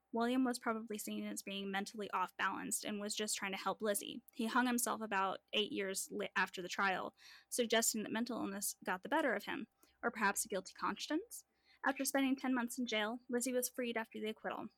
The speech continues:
However, she was found guilty in the court of pu-, public opinion. The townspeople of Fall River believed she was the murderer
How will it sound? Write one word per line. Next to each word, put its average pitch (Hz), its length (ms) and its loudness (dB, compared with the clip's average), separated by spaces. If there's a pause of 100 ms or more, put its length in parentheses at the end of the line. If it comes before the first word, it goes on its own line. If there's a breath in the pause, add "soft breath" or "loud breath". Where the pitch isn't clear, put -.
(120)
However, 240 380 4
she - 180 -2
was 226 160 0
found 220 280 0
guilty 226 300 0
in 208 80 -2
the 202 60 -6
court 214 200 0
of 196 100 -2
pu-, - 120 -2 (180)
public 247 260 2
opinion. - 460 -4 (540 loud breath)
The 247 60 6
townspeople 277 540 4
of 269 100 2
Fall 233 220 4
River 214 260 0
believed 220 360 0
she - 260 0
was 214 220 0
the - 80 -4
murderer 247 400 4